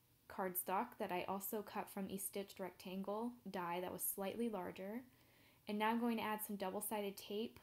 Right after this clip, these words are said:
behind the black rectangle, place that directly onto my white card base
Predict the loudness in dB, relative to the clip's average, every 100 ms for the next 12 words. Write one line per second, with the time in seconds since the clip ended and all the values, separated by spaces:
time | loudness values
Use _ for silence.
0 | -14 -12 -6 -4 -2 -4 -4 -8 -8 -4
1 | 0 2 0 -2 -6 -4 -2 0 2 0
2 | -2 -6 -12 -20 -20 -8 2 4 4 2
3 | 2 2 0 2 2 2 2 0 -2 0
4 | 0 0 0 -2 -2 0 0 0 -2 -6